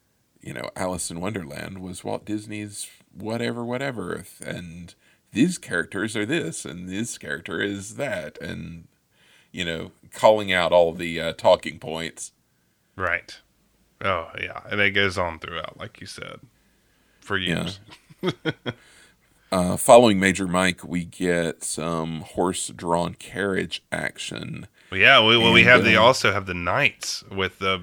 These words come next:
Speaker 1: The knights.
Speaker 2: the horses with the, the big horses.
Speaker 1: The
Speaker 2: Um,
Speaker 1: Percherons.
Speaker 2: Yeah.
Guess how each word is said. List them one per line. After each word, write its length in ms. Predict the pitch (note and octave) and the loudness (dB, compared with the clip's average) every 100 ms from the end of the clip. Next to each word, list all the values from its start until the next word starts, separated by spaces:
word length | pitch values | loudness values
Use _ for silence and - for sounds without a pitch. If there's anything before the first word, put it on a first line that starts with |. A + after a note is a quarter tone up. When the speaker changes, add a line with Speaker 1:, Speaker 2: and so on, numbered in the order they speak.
| F#2 | -8
Speaker 1:
The 160 | - F#2 | -2 0
knights. 560 | F2+ G2+ F#2+ - - | 2 0 -2 -6 -8
Speaker 2:
the 60 | G2 | -6
horses 560 | G#2 G#2+ - G#2 F#2+ F#2 | 0 2 0 -2 -6 -6
with 220 | F2+ - | -8 -8
the, 300 | F#2 F2+ F2 _ - | -8 -8 -8 _ -12
the 100 | F#2+ | -6
big 320 | G2+ D3 C3+ | 4 4 4
horses. 720 | F#2+ F2 F2 F#2+ F#2 A2 - _ - - - _ - | -2 -4 -4 -8 -10 -10 -14 _ -20 -20 -20 _ -6
Speaker 1:
The 200 | F#2+ F#2 | -4 2
Speaker 2:
Um, 60 | |
Speaker 1:
Percherons. 800 | A#2 B2+ G#2 F2 E2+ E2 E2+ - _ - | 6 6 4 -2 -4 -6 -10 -18 _ -6
Speaker 2:
Yeah. 400 | G2 A#2 F#2+ | 4 6 6